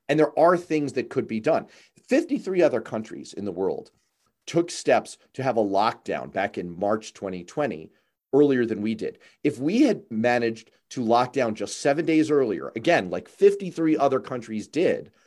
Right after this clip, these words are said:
and by the way, the information and, and the urging to do so was in the White House. It was,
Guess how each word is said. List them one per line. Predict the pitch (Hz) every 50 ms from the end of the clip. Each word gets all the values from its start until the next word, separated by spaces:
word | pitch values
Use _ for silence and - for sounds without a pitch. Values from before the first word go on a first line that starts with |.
| _ _ _ _ -
and | 143 151 151 131 - _ -
by | 110 - 147 156 165
the | 151
way, | 151 170 156
the | 120 107 113 110
information | 143 165 160 - 147 123 131 139 156 151 - 127 110 110 98 - -
and, | 98 110 110 107 -
and | 104 110 110
the | 107 - -
urging | 131 143 147 143 135 143 127
to | 110 110
do | - 120 131 151
so | - - 101 90 87 87 - - _ _ -
was | 113 120 107
in | - 165 165 160 135
the | 107
White | 95 120 135 131 -
House. | - - - - - _ _ _ _ _ _
It | - 165 165
was, | 143 131 110 101